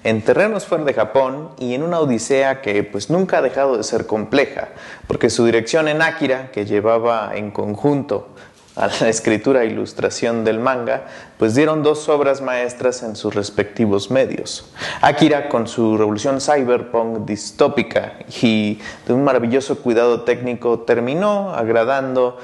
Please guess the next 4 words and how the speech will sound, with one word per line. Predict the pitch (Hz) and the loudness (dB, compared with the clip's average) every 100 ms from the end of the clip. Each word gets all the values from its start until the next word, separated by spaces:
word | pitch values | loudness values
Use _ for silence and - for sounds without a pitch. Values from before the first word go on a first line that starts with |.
| - - | -20 -10
pues, | - 127 156 | -2 -2 2
a | |
mercados | 156 160 - 208 196 190 185 - | 2 2 0 2 2 0 -2 -4
americanos, | 156 143 147 156 - - - - | -4 -4 -2 -4 -6 -10 -12 -12